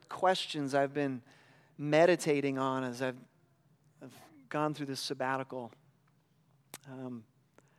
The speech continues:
looking back at the last twenty years of ministry, have I, how have I made ministry about something different than Jesus and his love? When have I made it about just impressing people?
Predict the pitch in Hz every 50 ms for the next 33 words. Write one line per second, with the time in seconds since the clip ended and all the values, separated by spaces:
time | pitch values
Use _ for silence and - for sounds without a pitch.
0 | _ _ _ _ _ _ _ _ _ _ _ _ _ _ _ - - 139 151 151
1 | 156 175 170 - 165 151 151 151 151 151 143 - - - 131 135 143 151 147 139
2 | - - - - 175 170 165 156 151 151 156 156 156 147 135 123 117 120 117 131
3 | 139 143 147 147 135 - - - 131 120 117 117 120 123 131 135 139 135 127 123
4 | _ - - - - - - _ _ _ _ _ - - - - - 190 190 208
5 | 214 202 202 185 170 170 175 170 160 160 160 156 156 160 165 165 165 160 151 147
6 | 156 156 156 151 - - 156 139 139 131 139 135 135 135 - - - 170 165 160
7 | 143 127 117 - - 147 156 - - - 127 120 120 - 123 123 123 123 131 131
8 | 135 131 131 127 113 - - - - 117 120 117 113 123 120 117 110 110 110 104
9 | - - - - _ _ _ _ - - - - - - 160 180 202 214 226 226
10 | 214 185 196 185 180 180 180 175 185 185 185 180 160 160 147 139 151 151 156 156
11 | 156 156 - - - - - - - - 180 170 - 160 147 - - - - 175
12 | 151 - - 170 151 139 - 131 135 - - 117 104